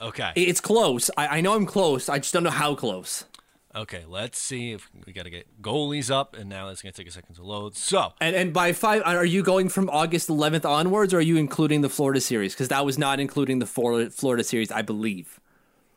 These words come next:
Speaker 2: Either way, doesn't matter.
Speaker 1: I'm including the Florida series.
Speaker 2: Okay, fair enough. All right.
Speaker 1: nine sixty-three save percentage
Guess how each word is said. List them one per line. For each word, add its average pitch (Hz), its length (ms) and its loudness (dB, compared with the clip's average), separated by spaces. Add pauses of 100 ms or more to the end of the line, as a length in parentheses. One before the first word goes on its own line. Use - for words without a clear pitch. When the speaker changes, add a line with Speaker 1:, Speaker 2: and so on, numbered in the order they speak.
(160)
Speaker 2:
Either 123 180 0
way, 92 240 -6
doesn't 104 220 -2
matter. 87 140 -6
Speaker 1:
I'm 131 200 -2
including 131 560 -4
the 117 480 -4
Florida 101 420 -10
series. 82 520 -14 (360)
Speaker 2:
Okay, - 200 -2
fair 127 140 0
enough. 107 220 -4
All 113 80 -4
right. 101 140 -2 (1300)
Speaker 1:
nine 117 360 -4
sixty-three 156 500 -6
save 131 240 -6
percentage - 560 -10